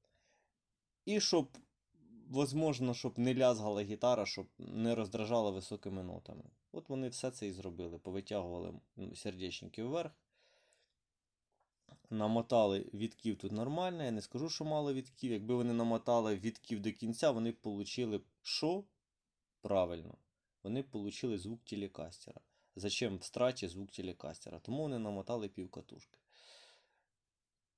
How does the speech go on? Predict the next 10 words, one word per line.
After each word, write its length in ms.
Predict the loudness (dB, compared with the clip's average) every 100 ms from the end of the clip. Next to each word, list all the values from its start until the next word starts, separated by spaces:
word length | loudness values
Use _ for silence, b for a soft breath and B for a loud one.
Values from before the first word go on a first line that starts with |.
| _ _ _
Ну, 180 | -6 -6 _
реально 380 | 8 10 10 8
пів 240 | 2 0 2
катушки. 580 | -2 -2 -10 -10 -16 -14 -12
<laughs> 1300 | -10 -10 -16 _ _ _ _ _ _ _ _ _ -10
Тобто 560 | -10 -6 -6 -4 -4
звучать 580 | -2 -2 0 4 2 2
цей 220 | -2 -2
датчик 600 | 2 2 2 -4 -10 -18 _ _
апріорі 760 | 0 2 4 4 6 4 2